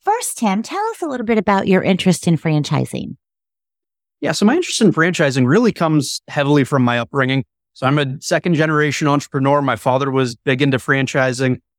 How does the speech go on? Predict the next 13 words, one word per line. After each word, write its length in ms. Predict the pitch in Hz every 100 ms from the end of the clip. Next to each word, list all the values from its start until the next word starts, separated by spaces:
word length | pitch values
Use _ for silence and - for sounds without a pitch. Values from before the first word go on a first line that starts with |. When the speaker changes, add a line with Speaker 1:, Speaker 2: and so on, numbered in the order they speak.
| _
Speaker 2:
Uh, 200 | 127 113
he 200 | - -
was 220 | 139 139
in 140 | 135 135
a 60 | 120
few 180 | 151
different 300 | 147 - 147
brands 640 | 131 135 139 139 123 - -
when 160 | 135 123
I 60 |
was 160 | 123 113
growing 320 | 139 117 113
up. 180 | 151